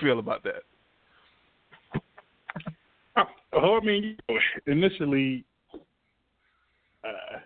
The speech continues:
Speaker 2: hearing, hearing something like that, see-, you know, seeing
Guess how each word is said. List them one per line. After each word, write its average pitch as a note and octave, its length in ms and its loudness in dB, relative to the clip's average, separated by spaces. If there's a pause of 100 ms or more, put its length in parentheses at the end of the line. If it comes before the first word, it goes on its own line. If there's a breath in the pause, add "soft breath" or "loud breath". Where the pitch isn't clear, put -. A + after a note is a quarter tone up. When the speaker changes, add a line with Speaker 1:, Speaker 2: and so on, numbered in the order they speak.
(120)
Speaker 2:
hearing, D#3 640 2
hearing D#3+ 640 -2
something C3+ 280 -8
like A#2 280 -2
that, A2 380 0 (260)
see-, C3+ 200 -4
you G#2+ 140 -6
know, E3+ 220 -14 (640)
seeing C3 220 4